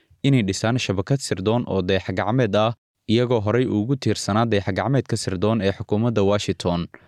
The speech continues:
Xogaha ayaa intaasi ku daraya in haddii middan ay hirgasho ay ka dhigan tahay inay suura gashay qayb ka mid ah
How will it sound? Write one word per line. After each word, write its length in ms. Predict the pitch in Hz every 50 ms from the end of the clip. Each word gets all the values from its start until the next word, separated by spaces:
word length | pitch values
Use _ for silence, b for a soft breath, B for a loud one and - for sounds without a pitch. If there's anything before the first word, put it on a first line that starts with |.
| B B _ -
Xogaha 280 | 113 113 147 180 180 147
ayaa 200 | 120 113 107 98
intaasi 340 | 120 117 123 107 - -
ku 100 | 92 -
daraya 340 | 147 143 120 107 104 104 117 123
in 140 | 131 151
haddii 280 | 127 107 104 95 113 131
middan 300 | 143 147 135 117 120 113
ay 140 | - 101 98
hirgasho 440 | 92 104 98 95 92 101 - - 131 -
ay 160 | - 95 95
ka 120 | - 147
dhigan 280 | 143 123 107 107 120 120
tahay 400 | - 107 92 98 104 107 113 120 - _ _ _ _ _
inay 240 | - 147 143 127 110
suura 300 | - - - 104 95 95 92
gashay 300 | 90 98 - - 127 123
qayb 200 | - - 120 131 -
ka 80 | -
mid 160 | 135 123 110 -
ah 160 | - 120 117